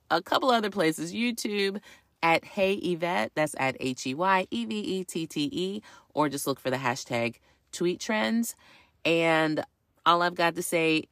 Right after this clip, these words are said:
once again, thank you for joining me for this twenty twenty-three Unwrapped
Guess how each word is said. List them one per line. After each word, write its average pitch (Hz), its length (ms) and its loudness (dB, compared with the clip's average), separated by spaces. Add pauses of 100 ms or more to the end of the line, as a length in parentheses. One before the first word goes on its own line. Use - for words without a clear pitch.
once 147 260 0
again, 151 360 0 (160)
thank 139 220 0
you 147 80 -8
for 139 100 -2
joining 190 420 0
me 175 420 -2 (180)
for 156 200 0
this 143 320 0
twenty 160 300 -2
twenty-three 143 760 -2 (120)
Unwrapped 139 720 2